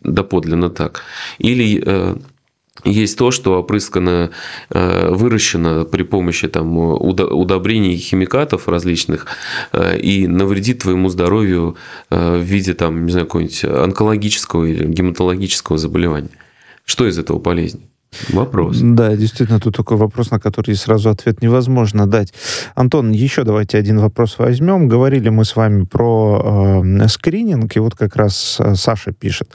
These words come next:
Speaker 2: «Почему не создается медицинский семейный архив? У меня спросили, чем болел отец, а я не знаю и спросить у него не могу».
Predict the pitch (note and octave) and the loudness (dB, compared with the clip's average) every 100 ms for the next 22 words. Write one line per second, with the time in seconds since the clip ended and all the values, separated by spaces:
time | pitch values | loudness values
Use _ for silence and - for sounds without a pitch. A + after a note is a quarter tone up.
0 | - - - - G#2 C#3+ E3+ C#3+ B2+ B2+ | -14 -12 -12 -4 -2 0 2 2 2 2
1 | C3 D3+ C#3 C3+ A#2+ A#2 A#2 - D3 C3+ | 4 2 2 2 2 4 2 2 2 2
2 | - C3+ - C3+ C#3 C#3 C3+ C3 - B2 | 0 -2 2 4 6 6 6 4 2 0
3 | A2+ - D3 - - - A2+ A2+ A2+ - | -2 0 0 0 -8 0 4 6 4 2
4 | A#2 - A#2+ A2 B2 A#2 A#2 A#2+ A#2 A#2 | 0 2 2 2 2 4 4 4 4 4
5 | F#3 F#3+ - A2 G2+ G2 G2 G2+ G2 D3 | 2 0 0 2 4 4 4 4 4 4
6 | C#3+ G2+ - F#2+ F#2+ - D3 A2 F#2+ B2 | 4 2 0 -2 0 0 0 0 2 4
7 | A2+ E2+ - F2 | 4 2 0 0